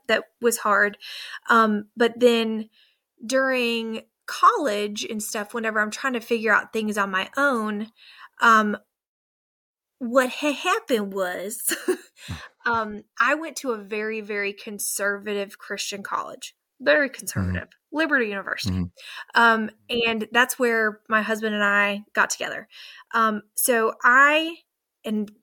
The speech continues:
Speaker 1: uh, this may be oversharing, but Brian and I got together and very quickly found out that we were expecting.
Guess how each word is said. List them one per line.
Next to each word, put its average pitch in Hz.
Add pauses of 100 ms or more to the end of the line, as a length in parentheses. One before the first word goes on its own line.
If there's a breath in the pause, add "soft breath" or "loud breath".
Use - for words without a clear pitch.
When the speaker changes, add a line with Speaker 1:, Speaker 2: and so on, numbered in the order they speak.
(240)
Speaker 1:
uh, 202 (280)
this 233
may 220
be 226
oversharing, 214
but 208 (440 loud breath)
Brian 262
and 269
I 233
got 208
together 247
and 214
very 214
quickly 247
found 214
out 202
that 208
we 208
were 185
expecting. 202